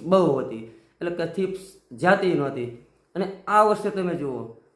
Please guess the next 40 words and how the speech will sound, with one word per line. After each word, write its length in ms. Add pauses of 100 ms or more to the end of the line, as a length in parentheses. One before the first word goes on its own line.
(100)
તો 80
અત્યારે 340
અમારા 340
એરિયામાં, 400
એક 100
સુરેન્દ્રનગર 540 (120)
એરિયામાં 400
તમે 160
જુઓ 120
તો 160
પૂરતો 360
એટલો 220
બધો 220
વરસાદ 360
નથી, 220 (100)
અને 140
રોજ 260 (120)
તમે 200
જુઓ 240
તો 180 (160)
વાદળછાયું 540
વાતાવરણ, 380
એમ 80
થાય 180
કે 60
વરસાદ 400
હમણાં 320
આવીને 260 (140)
તૂટી 300
પડશે, 260 (140)
એવું 180 (340)
ઠંડુ 300
વાતાવરણ 420
રહે. 140 (320)
એટલે 180
ઠંડા 340
વાતાવરણના 540
વય-, 400
વાતાવરણના 640
હિસાબે 320